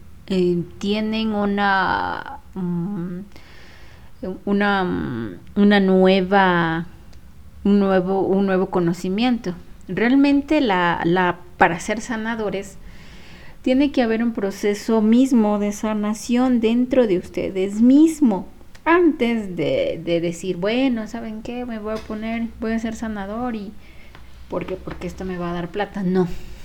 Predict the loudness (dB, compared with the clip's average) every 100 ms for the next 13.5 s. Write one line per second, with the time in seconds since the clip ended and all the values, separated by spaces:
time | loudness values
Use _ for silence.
0 | -12 -10 -10 -12 -20 -20 -20 -20 -18 -14
1 | -14 -14 -14 -14 -14 4 6 8 8 8
2 | 6 2 2 4 4 4 4 4 2 0
3 | 2 2 2 2 0 -2 -4 -6 -2 -2
4 | -2 -2 -2 -2 -4 -4 -6 -6 -8 -8
5 | -8 -6 0 2 4 4 2 0 -2 -2
6 | -4 -4 0 2 2 4 2 2 -2 -2
7 | -2 -4 -6 -4 -4 -2 -4 -4 -4 -4
8 | -6 -8 -8 -8 -6 -4 -2 2 4 4
9 | 0 -8 -8 -4 -2 -2 -2 -2 0 0
10 | 0 -2 -4 -4 -4 -2 0 0 0 -2
11 | -2 -4 -4 -4 -4 -6 -4 -6 -6 -6
12 | -6 -6 -6 -6 -6 -4 -2 -2 -4 -4
13 | 0 0 -2 -6 -8